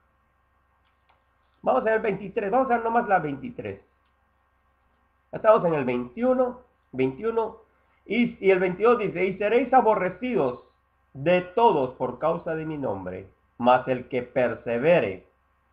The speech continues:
hasta la mitad, el que persevere hasta el fin,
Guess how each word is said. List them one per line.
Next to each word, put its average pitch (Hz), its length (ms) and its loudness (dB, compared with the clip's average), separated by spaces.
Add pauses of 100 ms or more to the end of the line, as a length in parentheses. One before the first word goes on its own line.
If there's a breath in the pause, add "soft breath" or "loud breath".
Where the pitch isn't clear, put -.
hasta 120 280 -2
la 113 120 0
mitad, 175 520 -2 (1600)
el 123 140 -8
que 127 100 -4
persevere 131 760 -4
hasta 123 320 -2
el 104 140 -10
fin, 87 500 -8